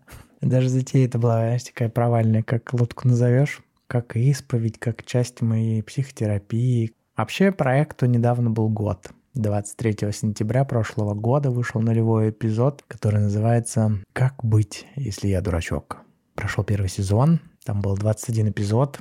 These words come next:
Конечно, помимо затеи, которую я вам расскажу, помимо этого, это истории прекрасных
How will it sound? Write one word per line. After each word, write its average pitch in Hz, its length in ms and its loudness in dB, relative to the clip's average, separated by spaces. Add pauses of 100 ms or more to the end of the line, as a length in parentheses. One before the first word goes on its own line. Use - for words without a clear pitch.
(120)
Конечно, 123 720 2 (600)
помимо 127 800 6
затеи, 117 400 2
которую 110 340 0 (100)
я 117 60 4
вам 110 120 4
расскажу, 117 560 2 (140)
помимо 117 500 2
этого, 135 640 2
это 131 280 0
истории 135 560 2
прекрасных 131 920 -4